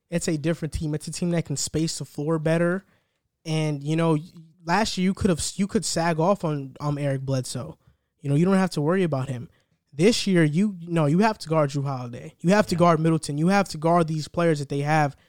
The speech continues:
Speaker 1: that can stretch the floor. So I think there's a little bit of difference there, but, I mean, no doubt about it, the Bucks have the best defensive trio in the Eastern Conference in Jrue
Speaker 2: Yeah.
Speaker 1: Holiday, Chris Middleton,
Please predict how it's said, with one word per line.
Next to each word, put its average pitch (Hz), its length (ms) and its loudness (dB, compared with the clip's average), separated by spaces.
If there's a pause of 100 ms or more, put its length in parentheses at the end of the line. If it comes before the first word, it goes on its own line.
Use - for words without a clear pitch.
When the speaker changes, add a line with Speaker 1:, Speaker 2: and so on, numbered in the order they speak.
(140)
Speaker 1:
that 143 120 -6
can 139 120 -8
stretch - 340 -4
the 139 80 -8
floor. 143 380 -2 (560)
So - 200 -2
I 202 80 6
think 208 160 0
there's 185 180 2
a 180 40 2
little 180 180 6
bit 170 120 4
of 139 140 4
difference 156 380 2
there, 151 260 2
but, 135 260 0 (340)
I 151 80 -2
mean, 151 140 6
no 202 160 8
doubt 214 180 4
about 151 340 6
it, 131 180 -6
the 139 60 -4
Bucks 160 400 2
have 156 180 0
the 139 80 -4
best 147 300 2
defensive 160 460 2
trio 143 500 2 (460)
in 180 140 4
the 170 80 8
Eastern 156 300 0
Conference 151 460 0
in 139 100 -2
Jrue 147 160 2
Speaker 2:
Yeah. 139 60 4
Speaker 1:
Holiday, 143 540 2 (360)
Chris - 260 0
Middleton, 151 520 0